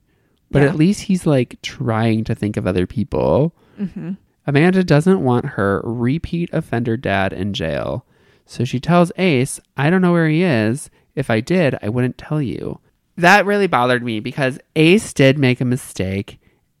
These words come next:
Speaker 1: in helping Bobsy, and it ended up being something that he is legitimately in d-,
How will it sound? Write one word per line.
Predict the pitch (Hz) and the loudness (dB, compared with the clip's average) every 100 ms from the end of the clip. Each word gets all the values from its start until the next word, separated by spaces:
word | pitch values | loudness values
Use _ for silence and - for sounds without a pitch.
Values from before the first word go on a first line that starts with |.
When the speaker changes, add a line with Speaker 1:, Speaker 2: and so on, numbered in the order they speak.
| _ _ _ | _ _ _
Speaker 1:
in | 127 110 107 101 101 135 - _ - | -2 0 0 0 -2 -4 -8 _ -8
helping | 127 117 120 107 110 | -2 -2 0 -2 -2
Bobsy, | 104 98 107 - 82 87 107 - _ _ _ | -4 -4 -6 -6 -4 -2 -4 -8 _ _ _
and | 120 123 107 | -2 0 -2
it | - - | -4 -4
ended | - 127 117 | -2 -2 0
up | 117 | -2
being | - 113 113 | -2 -2 -4
something | - 92 110 90 92 98 127 - | -6 -8 -8 -8 -8 -8 -12 -12
that | 92 | -12
he | - - 90 90 - - _ - | -12 -8 -8 -8 -10 -18 _ -10
is | 101 90 - _ | -10 -10 -16 _
legitimately | - 98 - 120 123 80 98 95 | -12 -12 -8 -8 -8 -6 -4 -4
in | - 101 92 | -4 -6 -6
d-, | - | -8